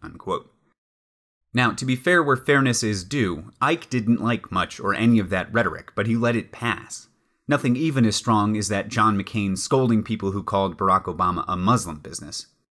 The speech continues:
He kept himself aloof, which was his whole appeal.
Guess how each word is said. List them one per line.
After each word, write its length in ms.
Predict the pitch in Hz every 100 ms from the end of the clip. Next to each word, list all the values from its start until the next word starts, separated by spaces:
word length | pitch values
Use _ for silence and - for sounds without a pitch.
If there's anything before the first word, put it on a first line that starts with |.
| _ _ _
He 140 | - 131
kept 180 | 151 139
himself 420 | 131 135 120 -
aloof, 520 | 107 113 135 - - 117
which 220 | 104 107 -
was 220 | 104 -
his 200 | 104 98
whole 260 | - 90 82
appeal. 380 | - 110 71